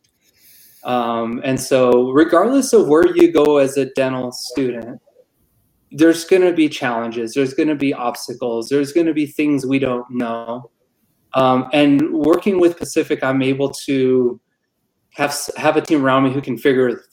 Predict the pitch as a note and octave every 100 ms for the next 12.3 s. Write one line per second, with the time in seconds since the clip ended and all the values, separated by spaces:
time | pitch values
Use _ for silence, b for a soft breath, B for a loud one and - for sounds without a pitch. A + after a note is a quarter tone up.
0 | - C3+ A#2 B2 A#2 - A#2+ A#2+ A2+ B2
1 | B2 C3 B2 A#2 A#2+ - C3+ A#2+ - A#2+
2 | A2 A2 A#2+ A2 A#2+ A#2+ A2+ G#2+ _ _
3 | - D#3 - E3 D3+ C#3 C3 - B2 A#2
4 | A2+ A#2 B2 A2+ A#2 A2 A2 - A#2+ A2+
5 | - _ _ _ _ _ - B2 A#2+ A#2+
6 | A#2+ A#2+ A2+ G#2+ _ _ _ _ _ -
7 | D#3 F3 F3 - E3 F3 G3 F#3+ F3+ -
8 | D#3 D#3+ - A#2 A2+ _ _ _ _ -
9 | D3+ F3 E3+ E3 A#3 - G#3 D3+ D3+ D#3+
10 | C#3+ B2+ A2 _ _ _ _ _ _ _
11 | _ E3 F#3 G3+ A3 G#3+ F3+ D#3 - D#3
12 | C#3+ - _